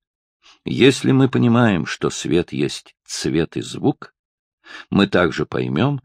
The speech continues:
насколько все прекрасное необходимо для построения храма эволюции.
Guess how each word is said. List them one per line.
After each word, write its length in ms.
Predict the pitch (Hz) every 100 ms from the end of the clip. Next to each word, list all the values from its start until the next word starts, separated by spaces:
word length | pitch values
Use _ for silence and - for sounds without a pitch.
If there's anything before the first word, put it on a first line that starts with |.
| _ _ -
насколько 760 | 82 80 - 165 165 - 127
все 360 | - - 110 107
прекрасное 720 | - - 92 92 - 78 71
необходимо 680 | 65 73 - 69 147 143
для 160 | 131 78
построения 640 | - - - 76 73 71
храма 600 | 65 - 73 90 87 85 -
эволюции. 680 | 80 69 67 - - -